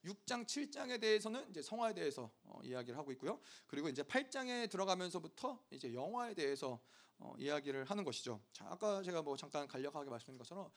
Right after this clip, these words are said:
영화라는 것이 무엇이냐? 어, 뭐, 사실 성화와 영화를 따로 구분해서 얘기할 수 있느냐? 뭐, 좀 애매한 부분이 있죠. 우리가 성화와 영화라고 이야기하지만은, 우리가 예수 그리스도를 믿고, 어, 그리고서는 뭐, 저희가 잘 아는 명분상 의인이 됐죠.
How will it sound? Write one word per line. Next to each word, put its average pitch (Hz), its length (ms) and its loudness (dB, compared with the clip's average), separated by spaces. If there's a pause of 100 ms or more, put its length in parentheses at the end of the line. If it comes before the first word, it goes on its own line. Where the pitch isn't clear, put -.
(280)
영화라는 262 580 6
것이 240 240 4
무엇이냐? 208 760 2
어, 226 360 -6
뭐, 202 160 2
사실 262 300 2
성화와 294 600 10
영화를 233 480 6
따로 277 240 6
구분해서 226 440 -2
얘기할 185 220 4
수 214 120 0
있느냐? 196 340 -4 (100)
뭐, - 320 -10 (240)
좀 233 140 -2
애매한 247 280 6
부분이 233 260 -2
있죠. 214 260 0
우리가 185 240 -2
성화와 220 340 6
영화라고 180 420 6
이야기하지만은, 170 720 0 (380)
우리가 240 360 6
예수 202 280 10
그리스도를 226 520 2
믿고, 220 540 4 (220)
어, - 260 -4
그리고서는 214 640 -2 (600)
뭐, 127 380 -4 (300)
저희가 160 200 0
잘 151 140 -4
아는 160 240 -8 (180)
명분상 247 680 -2
의인이 208 240 -2
됐죠. 135 340 -2